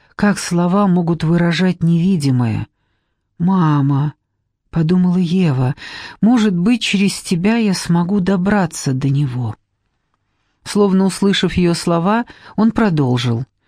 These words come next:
Она была удивительная женщина. Шаман боялся ее. Ее сила была больше, чем его. Теперь Ева должна была говорить.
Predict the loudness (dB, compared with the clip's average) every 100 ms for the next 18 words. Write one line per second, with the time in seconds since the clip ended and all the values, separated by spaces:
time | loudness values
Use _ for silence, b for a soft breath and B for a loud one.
0 | b b b 2 2 4 2 2 2 2
1 | 0 0 0 0 0 0 0 -2 -2 -2
2 | -4 b b -4 0 2 4 2 4 2
3 | 2 0 -2 -2 0 0 0 -4 -8 b
4 | b b b b b _ 0 2 2 2
5 | 0 2 2 2 2 2 2 2 0 0
6 | -2 0 0 2 0 0 -2 -4 -8 _
7 | _ _ _ _ -20 _ _ _ _ _
8 | _ _ _ _ _ _ _ _ _ _
9 | _ _ _ _ -2 2 4 4 4 4
10 | 2 2 0 2 2 2 2 0 0 0
11 | 2 2 2 -2 -4 -12